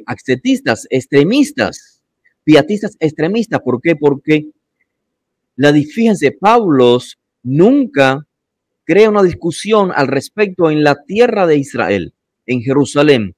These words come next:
Siempre su cuestión, sus polémicas son en la diáspora. Porque es que estos judíos diaspóricos, ¿qué pasa con ellos? Que nunca viajan a la tierra de Israel, nunca forman parte del culto en el templo.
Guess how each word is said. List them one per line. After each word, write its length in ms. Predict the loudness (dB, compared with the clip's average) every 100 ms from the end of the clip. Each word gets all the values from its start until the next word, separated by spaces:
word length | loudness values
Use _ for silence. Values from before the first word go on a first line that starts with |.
| _ _ _
Siempre 640 | -4 -4 -2 -4 -4 -4
su 260 | -8 -14 -12
cuestión, 760 | -4 -4 -4 -4 0 0 -2 -4
sus 180 | -8 -8
polémicas 680 | -4 0 0 -2 -8 -10
son 200 | -8 -8
en 140 | -6 -4
la 160 | -4
diáspora. 880 | -4 -4 -2 -4 -12 -6 -4 -4 -8 _ _ _ _ _ _ _ _
Porque 300 | -2 0 0
es 100 | -4
que 80 | -4
estos 300 | -6 -6 -8
judíos 460 | -4 -2 2 0 2
diaspóricos, 1300 | 0 0 -2 -16 -4 -2 -2 -6 -2 2 2 -2 -18 -6
¿qué 120 | -4
pasa 260 | -4 -6 -4
con 160 | -2 2
ellos? 440 | 4 2 0 -12 _ -10
Que 80 | -6
nunca 300 | -6 -4 -2
viajan 340 | 0 0 0
a 60 | 0
la 120 | 0
tierra 260 | 0 0
de 80 | 0
Israel, 560 | -2 -2 0 2 0 -4 _ -8
nunca 300 | -4 -2 -2
forman 500 | -2 -2 0 0 -2
parte 440 | 0 0 0 0
del 240 | 2 2 0
culto 380 | -2 2 2 0
en 80 | -4
el 180 | -2 -2
templo. 560 | -4 -4 -6 -12 -12